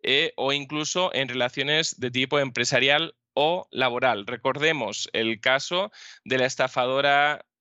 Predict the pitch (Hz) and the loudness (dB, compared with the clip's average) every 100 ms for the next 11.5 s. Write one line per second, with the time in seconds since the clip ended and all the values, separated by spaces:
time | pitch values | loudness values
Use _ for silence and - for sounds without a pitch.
0 | - 113 120 127 - 117 117 117 127 120 | -12 -4 -2 -2 -4 -6 -4 -4 -4 -6
1 | 110 - 117 117 107 - - 107 117 127 | -10 -4 -2 0 -4 -6 -4 -2 0 0
2 | 127 - - 127 123 113 107 101 113 - | 0 0 0 0 0 -4 -6 -2 -2 0
3 | 117 131 135 - 117 120 139 135 151 135 | 0 2 0 0 -4 0 0 0 -6 -6
4 | 127 113 110 131 127 117 117 123 135 127 | -6 -4 -4 -2 -6 -2 0 2 0 2
5 | 135 147 165 202 240 - - - - - | 2 2 2 -2 -4 -10 -16 -20 -20 -20
6 | - _ - 147 147 151 151 139 165 170 | -20 _ -2 -2 0 0 0 0 0 2
7 | 170 160 160 143 147 156 185 190 - 127 | 0 0 0 0 -2 0 -2 0 2 2
8 | 135 123 - 117 113 120 117 107 110 123 | 2 -2 -2 0 0 0 -2 -2 0 2
9 | 185 190 226 269 - 120 120 110 95 82 | 2 2 -4 -8 -10 -10 -6 -4 -2 -2
10 | 123 117 120 117 110 107 113 - - - | -2 0 -2 -2 0 0 0 -4 -6 -2
11 | - 101 95 - - | -2 0 0 0 -2